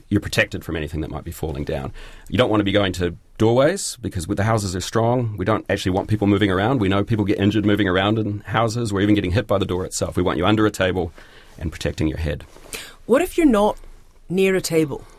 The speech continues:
Speaker 2: I often wonder about this, 'cause it's all very well if you are near a table and you can get under it, but, but if you're not, if you're just, like, in the house, in the middle of a room, what do you do? Where's your best place?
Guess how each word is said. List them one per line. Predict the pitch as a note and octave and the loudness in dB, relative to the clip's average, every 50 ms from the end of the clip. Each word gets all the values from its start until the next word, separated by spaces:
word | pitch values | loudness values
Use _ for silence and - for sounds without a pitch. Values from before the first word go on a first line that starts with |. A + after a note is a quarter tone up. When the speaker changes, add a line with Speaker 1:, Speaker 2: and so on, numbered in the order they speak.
| - - - | -20 -6 0
Speaker 2:
I | D#3+ F#3 | 0 0
often | G#3 - G#3+ G3+ | 2 0 -2 -2
wonder | F3 D#3+ D#3+ D3+ | 0 0 0 0
about | C#3+ B2+ - - | -2 -2 -4 -6
this, | - - - | -8 -12 -10
'cause | - - | -8 -6
it's | F#3+ F3+ - | -4 0 2
all | D4 D#4 | 2 2
very | B3 B3 A3 F#3+ | 4 2 2 4
well | F#3+ F3+ E3+ | 4 2 2
if | E3 - | 0 -2
you | F3 E3 F3 | -2 0 2
are | F3 E3 C#3+ - - B2 - | 2 2 0 0 -2 -6 -4
near | C#3+ C#3+ C3 | -4 -4 -4
a | A#2 | -4
table | - - - B2+ A2+ A#2+ B2 | -4 -4 -4 -4 -4 -4 -6
and | C3 C3+ | -4 -4
you | C3+ B2+ | -4 -4
can | C#3+ | -4
get | C3+ C3 C3 | -2 -2 -2
under | C#3 C#3+ C#3+ - - | -2 -2 -4 -4 -6
it, | F#2+ - - - | -10 -10 -4 -2
but, | - E3 - - _ - - _ - | -2 -2 -2 -4 _ -20 -18 _ -4
but | D3+ F#3+ G3+ | -2 0 0
if | C4 - - | 0 0 0
you're | D#4+ C4 | 0 2
not, | G3 C#3 C3+ - - - - - | 2 2 2 0 -2 -6 -8 -6
if | - E3 - | -6 -4 -4
you're | G#3 | -2
just, | G3+ G#3 - - | -2 -2 -2 -2
like, | E3 D#3 - - | -2 -4 -4 -2
in | - F3 F3+ F#3+ F#3 F3+ | 0 2 4 4 2 2
the | D#3 E3 D#3+ D#3 | 2 2 2 2
house, | - E3+ D#3 C3+ - - - E3+ | 0 -4 -6 -6 -6 -6 -4 -4
in | F3 F3+ F3+ | -2 -2 -2
the | E3+ | -2
middle | E3+ D3+ D#3+ D3+ | -2 -2 -2 -2
of | C#3+ | -2
a | D3 | -2
room, | C#3+ D3 C3+ - - B2+ | -2 -2 -4 -4 -6 -10
what | D3 E3 | -8 -8
do | G3 | -8
you | F#3+ | -8
do? | - C3+ D#3 G#3+ G3+ C#3 - - - - - - - - - - - - - _ _ | -8 -8 -6 -6 -8 -8 -10 -16 -20 -20 -20 -20 -20 -20 -20 -20 -20 -20 -20 _ _
Where's | G#3 G#3 | -4 -4
your | G3+ F#3+ | -2 -2
best | E3+ E3+ D#3 - | -2 -4 -6 -6
place? | - F3 D#3 C#3+ B2 - - | -8 -8 -8 -8 -8 -12 -16